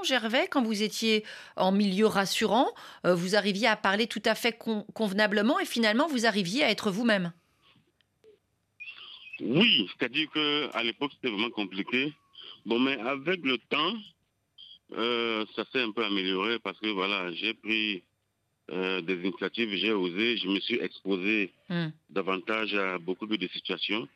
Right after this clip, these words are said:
Speaker 1: Hmm.
Speaker 2: Ça fait que progressivement, je, je me retrouve. C'est pas encore tout à fait parfait,
Speaker 1: Hmm.
Speaker 2: mais il y a comme, euh, un léger progrès, quoi.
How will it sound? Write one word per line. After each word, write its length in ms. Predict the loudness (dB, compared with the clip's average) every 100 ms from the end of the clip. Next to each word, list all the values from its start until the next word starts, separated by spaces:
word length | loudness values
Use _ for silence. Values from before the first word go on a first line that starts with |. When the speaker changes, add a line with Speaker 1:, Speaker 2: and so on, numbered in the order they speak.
| _ -10
Speaker 1:
Hmm. 160 | -10 -10 _ _ -12
Speaker 2:
Ça 60 | -4
fait 180 | -4
que 340 | 0 0 2 0
progressivement, 720 | -2 -2 -2 -2 0 2 2
je, 400 | 2 2 2 -2 -6 _ _ _ _ _ -6
je 120 | 0
me 100 | 0
retrouve. 440 | 0 0 -2 -2 -16 -20 _ _
C'est 120 | -4
pas 160 | 0 0
encore 240 | 0 -2
tout 180 | -4 -6
à 40 | -4
fait 120 | -4
parfait, 500 | -2 -4 -2 -4 -4 _ _ _ -10
Speaker 1:
Hmm. 140 | -10 -10 -2
Speaker 2:
mais 300 | 0 2 0
il 60 |
y 60 | 0
a 60 | 0
comme, 260 | 2 2
euh, 460 | 4 2 2 0 -4 -8 _ _ _ _ -4
un 80 | 0
léger 240 | 2 0 -2
progrès, 380 | -2 -2 -2
quoi. 160 | -6